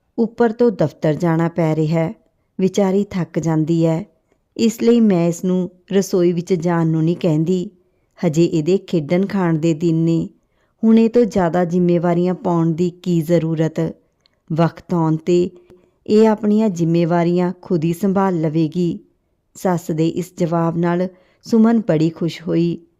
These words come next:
ਤੇ ਖੁਸ਼ ਹੋ ਕੇ ਸੱਸ ਵੱਲ ਵੇਖਣ ਲੱਗੀ ਕਿ ਸੱਸ ਨੂੰ ਉਸਦੀ ਗੱਲ ਚੰਗੀ ਤਰ੍ਹਾਂ ਸਮਝ ਆ ਗਈ ਹੈ ਤੇ ਉਹ ਹੁਣ ਕਦੇ ਵੀ ਉਸਦੇ ਸਹੁਰੇ ਤੇ ਗੁਰਜੋਤ ਦੇ ਅੱਗੇ ਆਪਣਾ ਮੂੰਹ ਨਹੀਂ ਖੋਲ੍ਹੇਗੀ।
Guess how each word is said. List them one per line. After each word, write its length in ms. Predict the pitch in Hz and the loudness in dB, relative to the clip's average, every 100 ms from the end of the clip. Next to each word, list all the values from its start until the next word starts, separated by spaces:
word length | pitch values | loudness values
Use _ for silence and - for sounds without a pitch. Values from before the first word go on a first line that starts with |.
| _ _ | _ _
ਤੇ 120 | - 175 | -4 -4
ਖੁਸ਼ 360 | - 170 - | -4 -6 -4
ਹੋ 100 | 180 | -6
ਕੇ 220 | 170 190 | -2 -2
ਸੱਸ 300 | 185 180 - | -2 -4 -6
ਵੱਲ 240 | 170 170 175 | -4 -2 0
ਵੇਖਣ 440 | 160 156 175 160 | -2 -4 -4 -2
ਲੱਗੀ 480 | 165 147 160 160 160 - _ _ _ _ | -2 -4 -4 -4 -6 -12 _ _ _ _
ਕਿ 120 | 240 | -4
ਸੱਸ 380 | 233 214 175 - | -2 -2 -2 -2
ਨੂੰ 180 | 190 190 | -2 0
ਉਸਦੀ 320 | 180 - 190 | -2 -2 -2
ਗੱਲ 260 | 175 175 180 | 0 0 -2
ਚੰਗੀ 420 | 180 165 156 165 | -2 -2 -2 -2
ਤਰ੍ਹਾਂ 260 | 175 170 175 | -2 -2 -2
ਸਮਝ 440 | - 165 160 165 | -4 -2 0 0
ਆ 120 | 185 | -2
ਗਈ 320 | 156 156 165 | 0 0 0
ਹੈ 180 | 160 165 - _ _ _ _ - | -2 -4 -12 _ _ _ _ 0
ਤੇ 120 | 196 | 4
ਉਹ 180 | 175 185 | 4 2
ਹੁਣ 200 | 208 208 | 2 0
ਕਦੇ 420 | - 165 156 185 | 0 -2 2 0
ਵੀ 260 | 180 185 185 _ _ 208 | 0 -4 -6 _ _ -4
ਉਸਦੇ 320 | 202 226 233 | -2 0 0
ਸਹੁਰੇ 460 | 233 185 160 170 | 0 -2 0 0
ਤੇ 180 | 190 208 | 0 -2
ਗੁਰਜੋਤ 480 | 170 175 160 175 165 | -2 -4 -2 -2 -2
ਦੇ 240 | 156 180 | 0 0
ਅੱਗੇ 360 | 160 151 180 175 - | 0 -2 -4 -4 -4
ਆਪਣਾ 340 | 170 175 185 185 | -6 -2 -2 0
ਮੂੰਹ 300 | 175 170 185 | 2 0 0
ਨਹੀਂ 120 | 202 | -2
ਖੋਲ੍ਹੇਗੀ। 640 | - 160 160 170 170 175 | -2 -2 0 0 -2 -6